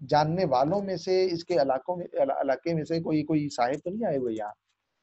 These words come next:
अच्छा, जब देखा गया, जाके देखा तो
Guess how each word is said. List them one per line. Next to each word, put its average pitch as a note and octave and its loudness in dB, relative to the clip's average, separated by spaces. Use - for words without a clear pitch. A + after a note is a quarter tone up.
अच्छा, - 0
जब D#3+ 6
देखा D3 2
गया, E3+ 6
जाके C3+ 0
देखा B2+ 0
तो D#3 2